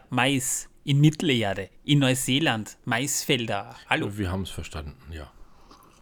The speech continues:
Speaker 2: Wir
Speaker 1: Hm.
Speaker 2: haben es verstanden.
Speaker 1: Nein, das verstehe ich einfach nicht. Ich, ich verstehe es nicht. Mais.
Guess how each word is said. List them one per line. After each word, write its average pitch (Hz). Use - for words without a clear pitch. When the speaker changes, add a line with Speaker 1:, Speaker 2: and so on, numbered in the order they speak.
Speaker 2:
Wir 151
Speaker 1:
Hm. 156
Speaker 2:
haben 90
es -
verstanden. -
Speaker 1:
Nein, 165
das 131
verstehe 175
ich 147
einfach 135
nicht. -
Ich, -
ich 135
verstehe 247
es 185
nicht. -
Mais. 196